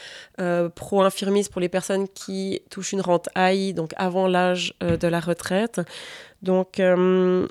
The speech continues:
voilà, les services sociaux sont spécialisés par rapport à un type de population avec des conditions d'entrée dans chaque institution. Euh, il y a aussi pour les personnes,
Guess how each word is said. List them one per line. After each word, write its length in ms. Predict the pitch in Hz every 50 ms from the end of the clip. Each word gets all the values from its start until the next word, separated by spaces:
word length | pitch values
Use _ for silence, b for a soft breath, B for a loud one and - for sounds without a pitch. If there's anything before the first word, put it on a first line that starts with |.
| - -
voilà, 180 | 196 190 175 156
les 120 | 156 175
services 260 | - 202 196 196 -
sociaux 220 | - 208 - 233 220
sont 240 | - - 226 240
spécialisés 560 | 233 - - 220 - - 208 208 202 202 220 220
par 160 | - 196 196
rapport 300 | 190 185 - 202 196 196
à 40 | 185
un 80 | 175
type 240 | 175 - - 202 190
de 120 | 175 196
population 640 | - - 185 - - 185 170 170 165 - - 208 202
avec 200 | 190 175 175 165
des 80 | 175
conditions 460 | - - 190 185 190 190 - - 202 185
d'entrée 540 | 180 185 202 196 - - - 202 196 208
dans 180 | 180 170 180 185
chaque 240 | - - 185 - 185
institution. 600 | 185 - - - - - - 175 - - - - - - _ B B B B B B B B B B B B B B B _ -
Euh, 220 | 196 180 175 170 -
il 160 | - 208 185 190
y 60 | 180
a 60 | 190
aussi 200 | 208 - - 247
pour 120 | 226 214
les 100 | 214 190
personnes, 600 | 185 - 196 - - - - 214 208 208 208 208